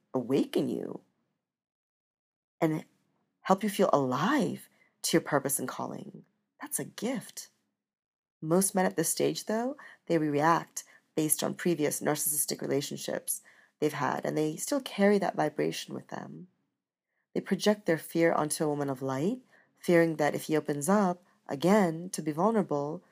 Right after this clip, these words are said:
then he will be sucked dry. So how do we trust again?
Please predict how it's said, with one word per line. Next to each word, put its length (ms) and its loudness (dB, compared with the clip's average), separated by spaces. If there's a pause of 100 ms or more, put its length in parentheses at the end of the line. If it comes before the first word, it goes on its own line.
(420)
then 180 2
he 120 -2
will 80 4
be 120 -6
sucked 340 -6
dry. 360 -8 (720)
So 180 -6
how 160 0
do 60 0
we 100 0
trust 360 -6
again? 380 -14